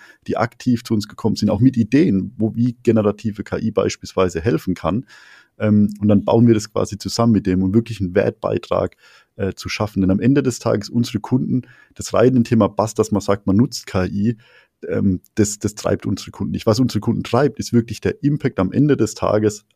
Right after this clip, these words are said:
auf der P und L. Und da müssen wir natürlich dann schauen, wie können wir unseren Kunden helfen mit den, mit den verschiedenen Szenarien. Wir haben aktuell achtzig Szenarien, äh, an denen wir in der Softwareentwicklung arbeiten. Die ersten sind jetzt produktiv gegangen, grad, äh, grad die letzten Wochen. Und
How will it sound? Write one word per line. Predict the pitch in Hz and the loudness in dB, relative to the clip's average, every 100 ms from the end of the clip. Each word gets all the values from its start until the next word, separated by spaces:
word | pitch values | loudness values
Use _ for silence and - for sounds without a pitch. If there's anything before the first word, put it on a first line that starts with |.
| - | -2
auf | 101 | 0
der | - | 0
P | - 101 | -4 -2
und | 85 | -2
L. | 87 85 _ - - _ - | -2 -6 _ -20 -20 _ -6
Und | 98 | 2
da | 104 | 4
müssen | 127 120 | 4 4
wir | 107 | 2
natürlich | 104 110 107 | 2 0 0
dann | 98 | -4
schauen, | 95 98 101 98 | -2 0 0 2
wie | 104 | 0
können | 104 110 101 | 0 0 2
wir | |
unseren | 98 - | 0 -4
Kunden | - 107 92 | -6 -6 -2
helfen | 95 104 107 | 0 0 0
mit | 95 | 0
den, | 92 90 | -2 -2
mit | 101 98 | 0 0
den | 92 | 0
verschiedenen | 92 - 107 95 87 | -2 -2 0 0 -2
Szenarien. | 95 87 85 113 110 | -2 -2 0 2 4
Wir | |
haben | 98 | 2
aktuell | 107 - 113 104 | 0 -2 2 4
achtzig | - 117 - 123 - | 2 -2 -6 -8 -4
Szenarien, | 101 92 95 107 117 117 _ _ _ _ | -2 0 0 0 0 -2 _ _ _ _
äh, | 110 | -4
an | 95 98 | 0 2
denen | 107 101 | 4 4
wir | 98 - _ - | 4 0 _ 0
in | 123 | 4
der | 117 101 | 4 2
Softwareentwicklung | - - - 95 98 - - | 0 -6 -4 -4 -6 -6 -6
arbeiten. | - 98 110 113 117 131 - - | -4 -2 2 2 2 -2 -4 0
Die | - | 2
ersten | 107 - | 2 2
sind | 107 113 | 0 0
jetzt | 101 | 0
produktiv | - 98 95 - 110 | -2 -4 -2 0 0
gegangen, | 120 113 113 120 | 2 2 2 0
grad, | - 95 - - | 0 0 -2 -4
äh, | 95 90 - 95 | -2 -2 -4 -8
grad | - 92 | -4 -4
die | 92 | 0
letzten | 95 - - 90 | -2 -2 -6 -2
Wochen. | 92 | 0
Und | 131 | 0